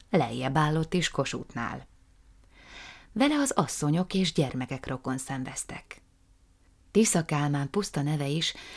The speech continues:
épp olyan szépen csengett ezelőtt nehány évvel Magyarországon, mint valami ismerős népdal bíztató refrénje.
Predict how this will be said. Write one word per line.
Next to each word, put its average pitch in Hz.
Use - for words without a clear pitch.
épp 269
olyan 143
szépen 185
csengett 151
ezelőtt 143
nehány 143
évvel 139
Magyarországon, 143
mint 233
valami 247
ismerős 214
népdal 247
bíztató 151
refrénje. 120